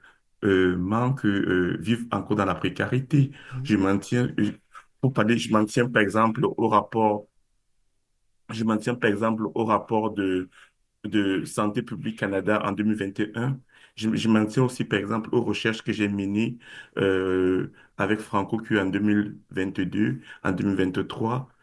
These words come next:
Speaker 1: et en deux mille vingt-quatre, les reche-, les, les travaux que j'ai publiés sur les, les conditions des personnes afro-cuir francophones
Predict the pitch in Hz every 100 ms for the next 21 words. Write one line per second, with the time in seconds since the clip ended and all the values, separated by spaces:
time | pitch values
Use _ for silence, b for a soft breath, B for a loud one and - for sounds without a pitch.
0 | b - 101 95 101 98 92 92 - 117
1 | 139 - - B B 98 98 90 - 107
2 | 95 92 92 90 92 90 95 107 - 101
3 | 98 101 85 95 92 104 135 B B B
4 | - - 110 101 95 92 - 95 - 101
5 | 95 - 101 95 95 92 104 101 B B
6 | _ - - 110 110 - 101 104 139 92
7 | - - 104 107